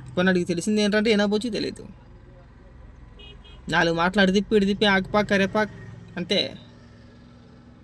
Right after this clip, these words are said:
ఆకుపాకు కరేపాకు, కరేపాకు ఆకు అంటాడు అంతే. అంతకుమించి ఏం ఉండదు అందులో. మీ విశ్లేషణ తగలట్ట ఒక్కొక్కసారి ఏమనిపిస్తుందంటే,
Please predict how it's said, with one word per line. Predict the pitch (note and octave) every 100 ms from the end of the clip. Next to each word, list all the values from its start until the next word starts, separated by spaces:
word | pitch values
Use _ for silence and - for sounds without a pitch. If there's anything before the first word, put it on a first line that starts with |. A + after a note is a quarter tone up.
| - - - - D3
ఆకుపాకు | - F#3+ G3
కరేపాకు, | F#3+ F#3+ G#3 A3+
కరేపాకు | A3 G3 G3 G3+
ఆకు | A3 F#3 F#3
అంటాడు | F3+ E3
అంతే. | D3 - - - - - - - -
అంతకుమించి | C#3+ D#3 E3+ G3
ఏం | F3 F#3
ఉండదు | G3 D3+
అందులో. | C3+ C3+ - - - - - - - - - - - - - - - C#3
మీ | C#3+
విశ్లేషణ | C#3+ D3 - D3 C#3+ C#3+
తగలట్ట | C#3+ C#3 C3+ C3+ C3+ D3+
ఒక్కొక్కసారి | C#3 C3+ C#3+ - D3+ F3
ఏమనిపిస్తుందంటే, | E3 D#3+ - E3 D#3 F#3